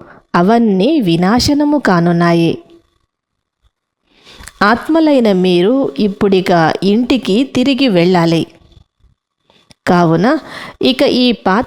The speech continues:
ప్రపంచాన్ని మరచిపోండి. అనంతమైన తండ్రి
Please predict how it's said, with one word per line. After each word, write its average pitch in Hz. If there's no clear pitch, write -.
ప్రపంచాన్ని 202
మరచిపోండి. 190
అనంతమైన 277
తండ్రి 180